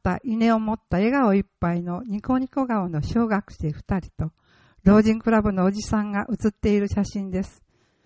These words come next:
そして、こんなコメントが書かれています。表紙の説明。挑戦。昔ながらの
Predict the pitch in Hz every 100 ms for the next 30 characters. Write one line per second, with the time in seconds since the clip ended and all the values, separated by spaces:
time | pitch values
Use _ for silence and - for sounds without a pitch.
0 | _ _ _ _ - 247 - 247 - _
1 | _ - 294 311 302 262 262 262 - 240
2 | 233 - - 214 196 190 185 175 190 _
3 | _ _ _ _ - 214 214 214 - 175
4 | 151 - 170 - 170 160 _ _ _ _
5 | _ _ _ _ _ - 220 233 - 202
6 | 190 - _ _ _ - - 254 277 254
7 | 247 233 226 220